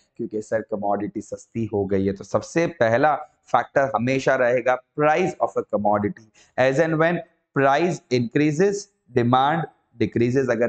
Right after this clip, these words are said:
price ज्यादा होगी तो demand कम होगी, vice versa अगर price गिर गई तो sir demand बढ़ जाती है,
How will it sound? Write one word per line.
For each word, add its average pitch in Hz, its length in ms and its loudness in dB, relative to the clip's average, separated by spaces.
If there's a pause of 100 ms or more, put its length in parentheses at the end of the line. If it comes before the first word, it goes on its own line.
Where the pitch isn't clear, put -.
price 117 260 0
ज्यादा 120 260 2
होगी 139 260 -2
तो 117 120 -4
demand 107 420 0
कम 131 140 2
होगी, 143 360 0 (300)
vice 151 280 2 (100)
versa 127 360 2
अगर 110 200 0 (100)
price 117 440 0
गिर 175 160 2
गई 156 200 2
तो - 380 -6
sir 110 200 0
demand 120 480 0 (340)
बढ़ 110 200 0
जाती 98 460 -2
है, - 120 -20